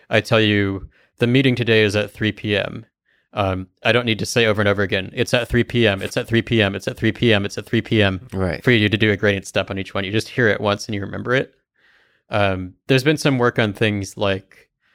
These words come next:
Speaker 1: uh, self-attention and attention-like mechanisms, like the neural Turing machine, that can write to memory cells and update themselves with facts like that right away.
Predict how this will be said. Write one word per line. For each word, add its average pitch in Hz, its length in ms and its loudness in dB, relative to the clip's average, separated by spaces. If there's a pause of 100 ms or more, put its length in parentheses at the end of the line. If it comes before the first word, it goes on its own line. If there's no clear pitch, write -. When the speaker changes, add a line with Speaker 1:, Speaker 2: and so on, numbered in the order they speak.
(320)
Speaker 1:
uh, 98 420 -2
self-attention 127 920 0
and 104 120 0
attention-like 107 680 -2
mechanisms, 120 640 -2
like 98 160 -2
the 101 340 0 (120)
neural 104 280 2
Turing 107 340 2
machine, 147 460 -4 (420)
that 120 160 2
can 110 340 2
write 110 520 0
to 113 100 -2
memory 110 280 4
cells 127 340 2
and 110 100 -4
update 117 360 0
themselves 117 500 -2
with 113 180 -4
facts - 400 -4
like 127 160 -2
that 127 180 -2
right 120 140 2
away. 117 280 2